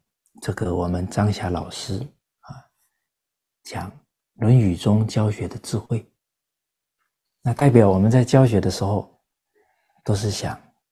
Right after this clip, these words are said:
哎，孔子会怎么做？孔子会怎么考虑？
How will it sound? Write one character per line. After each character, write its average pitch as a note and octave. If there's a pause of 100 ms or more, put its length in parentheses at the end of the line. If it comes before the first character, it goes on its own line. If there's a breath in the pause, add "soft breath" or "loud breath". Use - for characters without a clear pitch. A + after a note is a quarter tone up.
(720)
哎， - (1500)
孔 D#3
子 F#2
会 A2+
怎 -
么 D#2+
做？ - (1400 soft breath)
孔 C#3
子 G2
会 G#2
怎 G2
么 E2+
考 -
虑？ A2